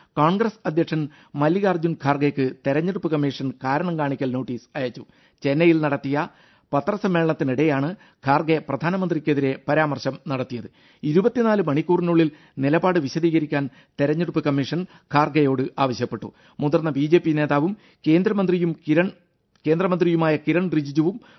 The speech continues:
പാർട്ടി ഭാരവാഹികളും പരാതി നൽകിയതിനെ തുടർന്നാണ് കമ്മീഷന്റെ നോട്ടീസ്.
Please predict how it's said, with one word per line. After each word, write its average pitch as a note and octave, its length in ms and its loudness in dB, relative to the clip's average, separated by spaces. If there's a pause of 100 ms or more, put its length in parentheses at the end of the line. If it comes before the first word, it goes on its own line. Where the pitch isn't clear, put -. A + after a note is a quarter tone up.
(120)
പാർട്ടി F3 300 0
ഭാരവാഹികളും D#3 680 0 (280)
പരാതി F3 360 2
നൽകിയതിനെ D3+ 500 0
തുടർന്നാണ് C3+ 500 -4 (340)
കമ്മീഷന്റെ C#3 540 -2 (300)
നോട്ടീസ്. C3+ 420 -2